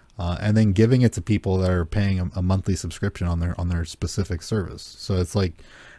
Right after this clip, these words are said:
I just think that they're two different animals, and that this whole perception of lost value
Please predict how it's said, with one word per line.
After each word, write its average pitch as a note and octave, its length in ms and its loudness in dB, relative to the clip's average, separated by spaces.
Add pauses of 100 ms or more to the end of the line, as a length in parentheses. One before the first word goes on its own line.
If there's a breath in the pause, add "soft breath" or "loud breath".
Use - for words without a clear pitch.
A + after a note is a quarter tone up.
(160 loud breath)
I C#3 120 8
just C#3+ 140 8
think B2+ 140 4
that G#2 80 0
they're G#2 100 2
two A2+ 160 4
different G2 300 4
animals, G2 540 2
and F#2 220 2
that F2+ 200 0 (220)
this G2 220 -4
whole F#2 500 2
perception G2 680 2
of E2+ 260 -2
lost F2+ 460 2
value F2 720 4